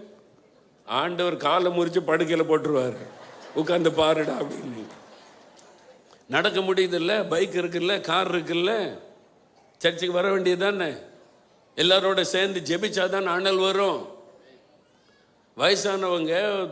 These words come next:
நடக்க முடியாதவங்க பரவாயில்ல, அவங்க வீட்ல இருந்து பார்க்கலாம். எதுக்கு ஆன்லைன்ல ஆராதனை நடக்குது? உங்களுக்கா?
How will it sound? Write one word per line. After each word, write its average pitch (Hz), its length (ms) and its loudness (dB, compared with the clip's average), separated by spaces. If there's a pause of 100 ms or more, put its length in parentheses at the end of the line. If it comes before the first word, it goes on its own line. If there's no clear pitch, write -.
(120)
நடக்க 196 340 0
முடியாதவங்க 185 500 2
பரவாயில்ல, 160 720 2 (1000)
அவங்க 190 340 0
வீட்ல 185 360 0
இருந்து 185 220 -2
பார்க்கலாம். 123 560 -4 (520)
எதுக்கு 180 300 0
ஆன்லைன்ல 180 640 2
ஆராதனை 175 440 0
நடக்குது? 170 560 0
உங்களுக்கா? 165 340 0